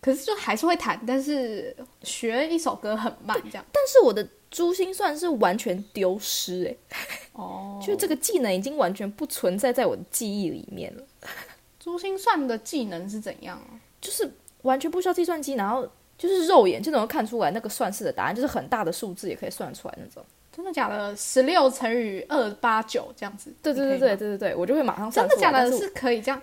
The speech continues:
Speaker 2: 可以，我以前真的超厉害，因为我，我的外公跟你阿嬷一样，也会叫我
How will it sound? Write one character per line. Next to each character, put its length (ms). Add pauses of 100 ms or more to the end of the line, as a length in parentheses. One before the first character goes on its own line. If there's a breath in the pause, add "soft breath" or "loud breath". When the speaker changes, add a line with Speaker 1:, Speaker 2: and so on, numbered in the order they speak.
(100)
Speaker 2:
可 220
以， 80
我 160
以 40
前 120
真 100
的 60
超 180
厉 60
害， 60
因 60
为 60
我， 320
我 80
的 400 (220 soft breath)
外 180
公 220
跟 180
你 100
阿 120
嬷 240
一 60
样， 180
也 80
会 120
叫 180
我 120